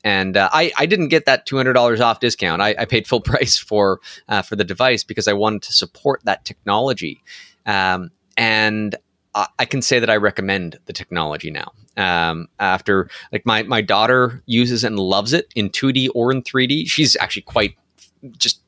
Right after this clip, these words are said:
amazed when she th-, sees things in three D, when I show her some of my images that I've taken in three D, or, um, even playing some of the games, uh, in, in three D is just fantastic. Um, they've got,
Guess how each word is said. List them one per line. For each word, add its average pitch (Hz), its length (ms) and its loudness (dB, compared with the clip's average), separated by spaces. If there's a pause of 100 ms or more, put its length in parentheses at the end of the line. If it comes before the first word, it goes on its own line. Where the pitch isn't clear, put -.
(360)
amazed 113 640 0
when 104 220 0
she 101 160 -2
th-, - 260 -12
sees 110 320 -2
things 101 300 -4
in 95 100 -6
three 107 220 -2
D, 98 100 -2
when 95 140 0
I 92 60 -2
show 104 200 -4
her 95 80 -4
some 104 160 -6
of 92 80 -4
my 90 120 0
images 104 400 0
that 98 100 2
I've 95 120 2
taken 101 320 -2
in 95 120 -6
three 98 240 -4
D, 98 260 -2
or, 90 200 -6 (440)
um, 92 380 0
even 151 220 2
playing 127 260 0
some 117 120 -2
of 98 60 -2
the 95 60 0
games, 90 720 -2 (340)
uh, 90 320 2
in, 90 300 -2
in 98 200 -8
three 90 280 -2
D 82 500 -4
is 90 320 0
just - 180 -4
fantastic. - 880 -4 (420)
Um, 85 260 -4
they've 117 240 0
got, 107 320 2